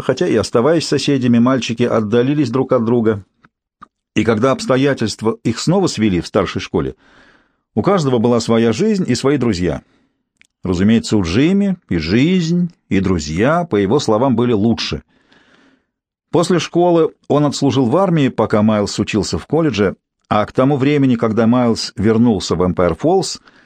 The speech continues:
Джимми, женившись, осел в Фэрхейвене. Впрочем, родителей он навещал,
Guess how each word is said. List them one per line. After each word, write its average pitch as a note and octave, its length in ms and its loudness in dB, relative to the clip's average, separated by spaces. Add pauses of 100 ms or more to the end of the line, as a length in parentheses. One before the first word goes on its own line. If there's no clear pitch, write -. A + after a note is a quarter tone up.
(460)
Джимми, F#3 500 2
женившись, D3+ 760 0 (180)
осел A#2+ 440 0
в - 80 -12
Фэрхейвене. E2+ 640 -2 (720)
Впрочем, B2+ 380 0
родителей B2+ 500 0
он A#2 200 2
навещал, A#2 520 0